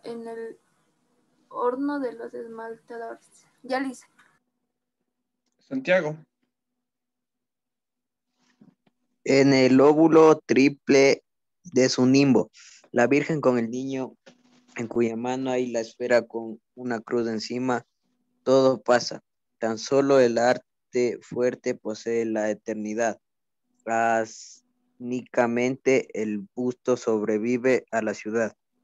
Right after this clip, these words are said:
Speaker 3: y la moneda rústica y austera que un labriego ha encontrado bajo tierra recuerda que existió un emperador.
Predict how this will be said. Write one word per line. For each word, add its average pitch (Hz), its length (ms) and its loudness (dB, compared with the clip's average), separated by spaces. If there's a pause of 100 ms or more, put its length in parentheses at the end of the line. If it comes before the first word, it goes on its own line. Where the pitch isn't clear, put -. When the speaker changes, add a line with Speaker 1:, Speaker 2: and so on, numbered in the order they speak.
(360)
Speaker 3:
y 127 120 0
la 127 160 2
moneda 131 580 -2
rústica 127 680 -4
y 113 200 -4
austera 123 560 -4
que 110 400 -10 (460)
un 131 340 -4
labriego 117 720 -2
ha 113 80 -6
encontrado 120 600 -6
bajo 107 240 -6
tierra 123 520 -4 (360)
recuerda 127 500 -4
que 110 160 -12
existió 120 500 -2
un 123 140 -2
emperador. 104 720 -6